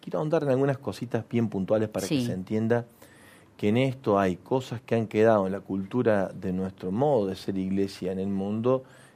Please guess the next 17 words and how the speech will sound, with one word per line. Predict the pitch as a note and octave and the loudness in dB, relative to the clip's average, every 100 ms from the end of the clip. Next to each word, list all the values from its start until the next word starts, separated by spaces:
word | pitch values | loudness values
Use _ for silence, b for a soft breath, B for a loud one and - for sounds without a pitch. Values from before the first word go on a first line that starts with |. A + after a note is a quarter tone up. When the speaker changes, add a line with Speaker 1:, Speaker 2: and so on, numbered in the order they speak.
| b - | b -10
Speaker 1:
eh, | F#2 F2+ F2+ F2 D#2+ - | -6 -4 -4 -8 -12 -8
que | F#2+ | 0
vienen | G#2 A2 | 2 4
de | G#2 | 4
un | A2 | 2
ropaje | G2+ G#2 F#2+ A2+ - - F2+ | 4 2 6 4 4 -4 -6
cultural, | - F#2 - G2 G#2 G#2+ G#2+ b b b _ | -4 -6 -2 2 4 4 0 b b b _
eh, | - F2+ F2+ F#2 F2+ F#2+ | -8 -6 -4 -6 -6 -8
de, | G2 F#2 - | -6 -6 -10
de | - F#2 F2 F2 | -14 -12 -10 -10
primera | - F#2+ G2+ G#2 F#2+ F#2 | -8 -4 -2 0 0 0
instancia | F#2+ - - C3 G#2+ - B2 E3+ - - - - - - | -4 -2 2 2 0 -4 -2 -2 -4 -16 -20 -20 -20 -12
o | F#2 | -8
de | F2+ | -8
los | F#2 | -8
primeros | F2+ F#2+ G2+ G2+ - | -6 -4 -6 -8 -8
siglos, | B2+ G#2 A2+ C3+ | -6 -4 -4 -6